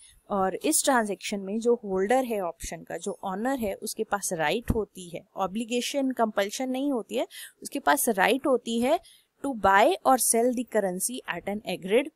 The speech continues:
price depending upon the exchange rate क्या है फ्यूचर डेट को।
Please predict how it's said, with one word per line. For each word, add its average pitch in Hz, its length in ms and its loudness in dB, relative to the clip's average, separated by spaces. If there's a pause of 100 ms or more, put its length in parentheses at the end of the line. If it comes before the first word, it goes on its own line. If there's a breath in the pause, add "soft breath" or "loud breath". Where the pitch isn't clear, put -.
(120)
price 175 400 0
depending 214 600 -2
upon 269 340 0
the 285 200 -2
exchange 214 560 -4
rate 233 280 2
क्या 208 200 2
है 269 200 0
फ्यूचर 214 460 -6
डेट 185 360 -4
को। 339 260 -2